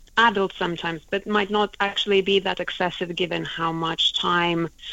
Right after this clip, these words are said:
our young people are spending online nowadays for schoolwork, for their social life and things like that. My own research for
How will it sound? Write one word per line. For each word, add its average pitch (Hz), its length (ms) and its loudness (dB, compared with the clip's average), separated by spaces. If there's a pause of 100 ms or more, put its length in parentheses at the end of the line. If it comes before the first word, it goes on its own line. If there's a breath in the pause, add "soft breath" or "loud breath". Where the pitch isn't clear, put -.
(320 loud breath)
our 175 120 6
young 165 220 4
people 170 320 2
are 160 80 2
spending 160 460 -2
online 156 400 0
nowadays 156 500 2
for - 160 -8
schoolwork, 180 840 4
for 160 160 -2
their 151 140 -2
social 165 440 -2
life 151 460 -4
and 151 200 -6
things 151 240 -6
like 143 180 -4
that. 147 340 4
My 151 180 0
own 160 180 -2
research 151 580 -6
for 147 340 2